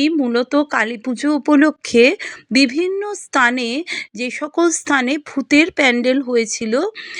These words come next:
সেই সকল স্থানে ভূতের প্যান্ডেলগুলো আমি এখন দেখছি। এবার ভূতের প্যান্ডেলগুলোর গান দেওয়া যাবে না বলে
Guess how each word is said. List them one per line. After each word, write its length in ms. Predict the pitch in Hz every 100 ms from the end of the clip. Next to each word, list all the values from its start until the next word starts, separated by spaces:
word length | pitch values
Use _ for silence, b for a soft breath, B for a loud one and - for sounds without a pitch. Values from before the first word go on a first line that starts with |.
| B
সেই 280 | - 247 240
সকল 360 | - 302 - 320
স্থানে 440 | 311 - 262 254 269 440 B B -
ভূতের 340 | 220 220 262 285
প্যান্ডেলগুলো 680 | 262 233 233 240 220 233 294
আমি 240 | 381 226 240
এখন 320 | 220 - 330 453 415
দেখছি। 640 | 233 214 - - - 220 170 208 - _ _ _ _ _ _ _ _ _ B B B
এবার 240 | - 262 285
ভূতের 420 | 277 294 - 320 302
প্যান্ডেলগুলোর 840 | 302 294 294 302 294 294 311 294 214
গান 400 | 254 254 240 254 294 B B B 214
দেওয়া 260 | 240 247 269
যাবে 340 | 254 233 208 233
না 120 | 226
বলে 280 | 247 269